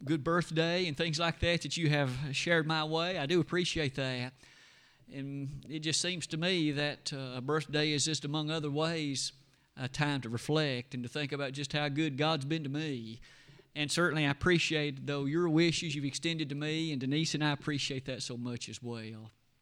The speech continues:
In James chapter three, which is where we will be focusing our, our efforts, our thoughts this morning, the first portion of that chapter really brings us to think about a world of iniquity.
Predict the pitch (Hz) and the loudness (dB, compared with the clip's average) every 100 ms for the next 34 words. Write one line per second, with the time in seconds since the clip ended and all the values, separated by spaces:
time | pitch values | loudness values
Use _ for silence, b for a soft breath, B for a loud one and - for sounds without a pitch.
0 | _ _ _ _ _ - B B B B | _ _ _ _ _ -20 B B B B
1 | B B B B B B B 170 147 208 | B B B B B B B -2 2 2
2 | 254 - - - 156 190 202 175 123 160 | 2 0 -2 -2 -4 -2 0 0 -2 -4
3 | - 156 135 - - 170 165 160 175 165 | -4 -4 -4 -6 -4 -2 0 0 0 0
4 | 160 151 175 190 175 160 156 156 156 135 | -2 0 2 2 0 -2 0 0 0 -2
5 | - 160 151 170 208 - 147 147 143 175 | -4 -4 0 4 2 2 -2 0 0 2
6 | 180 - - 139 160 170 170 131 120 - | 0 0 -2 -4 -4 -6 -4 -6 -8 -14
7 | B B B B B 170 160 - 226 240 | B B B B B -2 -2 0 0 0
8 | - - - 220 240 - 165 165 - 196 | 0 -4 -2 0 0 0 0 -2 -2 -4
9 | 247 - 160 160 208 226 156 180 220 196 | -4 -6 -2 2 2 2 2 4 6 4
10 | 165 165 160 151 139 196 170 160 156 143 | 4 4 2 -2 -2 -2 0 0 0 0
11 | 170 160 143 131 135 143 - 127 131 113 | 0 2 2 0 0 -2 -2 -6 -6 -8